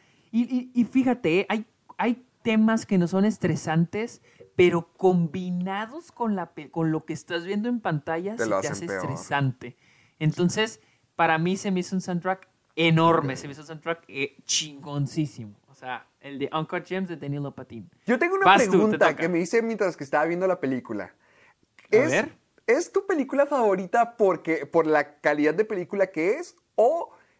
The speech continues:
Speaker 2: es tu película favorita por lo que tiene que ver con temas de básquetbol y todo ese mundo?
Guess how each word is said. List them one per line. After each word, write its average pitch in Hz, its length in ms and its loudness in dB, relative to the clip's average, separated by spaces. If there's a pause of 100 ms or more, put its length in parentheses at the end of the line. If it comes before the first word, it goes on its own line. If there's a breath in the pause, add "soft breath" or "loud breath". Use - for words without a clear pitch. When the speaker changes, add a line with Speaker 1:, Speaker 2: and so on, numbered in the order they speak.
Speaker 2:
es 196 220 0
tu 226 120 -8
película 202 760 0 (140)
favorita 170 760 0
por 160 240 -2
lo 131 80 -4
que 139 80 -6
tiene 139 260 -6
que 160 120 -4
ver 156 160 0
con 147 200 -6
temas 143 260 -6
de 135 80 -2
básquetbol 165 800 0
y 139 60 -2
todo 139 240 -2
ese 139 160 -6
mundo? 101 480 -8